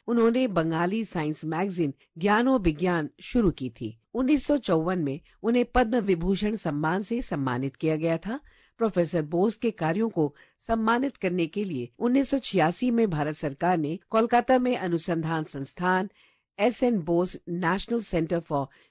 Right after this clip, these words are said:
Basic Sciences स्थापित किया। अठारह मार्च दो हज़ार पच्चीस को नई दिल्ली में सुषमा स्वराज भवन में वैश्विक परमाणु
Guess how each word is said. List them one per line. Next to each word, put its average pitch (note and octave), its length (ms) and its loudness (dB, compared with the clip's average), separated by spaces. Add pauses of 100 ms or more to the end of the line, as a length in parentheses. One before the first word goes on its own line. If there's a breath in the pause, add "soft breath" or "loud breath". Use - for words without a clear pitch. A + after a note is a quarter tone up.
(120)
Basic A#3 320 0
Sciences C#3+ 600 -6 (240)
स्थापित A3 380 -2
किया। A#2+ 280 -8 (340)
अठारह D#3+ 400 -2
मार्च D#3 400 -2
दो A3 100 4
हज़ार G#3+ 220 2 (100)
पच्चीस - 340 -4
को B2+ 220 -6 (160 soft breath)
नई A#3+ 180 4
दिल्ली B3 300 0
में A#3+ 180 0
सुषमा E3+ 380 -2
स्वराज D3+ 440 -2
भवन D3 300 -4
में D3 220 -4 (240 soft breath)
वैश्विक A#3+ 540 2
परमाणु E3+ 520 0